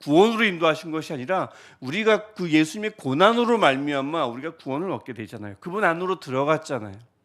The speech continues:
뭐, 여기서 이십일 절 이제 세례에 대해서 잠깐 설명을 하는데, 아, 이것을 설명하고 넘어갈까, 설명하지 않고 넘어갈까, 새벽인데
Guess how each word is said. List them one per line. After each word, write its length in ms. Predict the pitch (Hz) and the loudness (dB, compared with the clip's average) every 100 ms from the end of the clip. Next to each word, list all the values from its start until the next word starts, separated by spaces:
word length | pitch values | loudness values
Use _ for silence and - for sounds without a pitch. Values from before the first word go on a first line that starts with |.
| _ _ _ _ _ _ _ 170 | _ _ _ _ _ _ _ 0
뭐, 80 | 170 | 2
여기서 220 | 180 208 | 2 -2
이십일 360 | 170 185 214 | -4 -6 -6
절 180 | 196 190 | -2 0
이제 120 | 175 | -2
세례에 420 | - - 269 262 233 | -6 -8 -4 -4 -4
대해서 180 | 196 | -6
잠깐 260 | 196 170 185 | -6 -6 -6
설명을 400 | 170 233 220 214 | -8 -8 -4 -4
하는데, 500 | 196 180 175 185 127 - - - - | -4 -4 -2 -2 -2 -10 -20 -20 -16
아, 80 | 104 | -14
이것을 300 | 101 110 120 | -12 -10 -10
설명하고 520 | - 180 190 170 147 | -10 -10 -6 -6 -6
넘어갈까, 440 | 117 120 113 127 | -6 -6 -6 -8
설명하지 480 | - 175 170 160 147 | -12 -12 -8 -6 -8
않고 260 | 120 _ 139 | -10 _ -10
넘어갈까, 560 | 110 110 104 - 120 | -8 -8 -12 -12 -16
새벽인데 680 | 104 - 185 175 165 120 | -16 -12 -10 -8 -10 -12